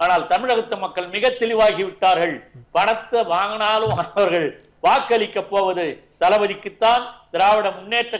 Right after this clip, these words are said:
கழகத்திற்கான் என்பது வெட்ட வெளிச்சம். நாங்கள் கிராமங்களுக்கு செல்லுகிற பொழுதும்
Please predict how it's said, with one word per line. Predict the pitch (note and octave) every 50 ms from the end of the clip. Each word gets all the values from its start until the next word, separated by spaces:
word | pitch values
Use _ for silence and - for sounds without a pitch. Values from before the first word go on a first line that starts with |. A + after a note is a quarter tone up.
| -
கழகத்திற்கான் | G#3 G3+ G3+ F#3+ F#3+ F#3+ - G3+ F#3+ - - B3 C4 B3 B3 - F3
என்பது | F#3 F#3 F3+ F#3 G#3+ C4 A#3+ - - - _ _ _ - E3
வெட்ட | F#3 - - B3 A#3+ A3
வெளிச்சம். | G3+ F#3+ F#3 - - F#3 F3 E3 - - - _ _ - E3
நாங்கள் | F3+ F#3 F3+ F3+ E3 C#3+ D3
கிராமங்களுக்கு | F3+ G3 A3+ B3+ C4 A#3+ A#3 G#3+ G3+ - G3+ F3+ -
செல்லுகிற | G3 F#3+ F#3 F3+ F3+ F3+ E3+
பொழுதும் | F3 F3+ E3 E3+ D#3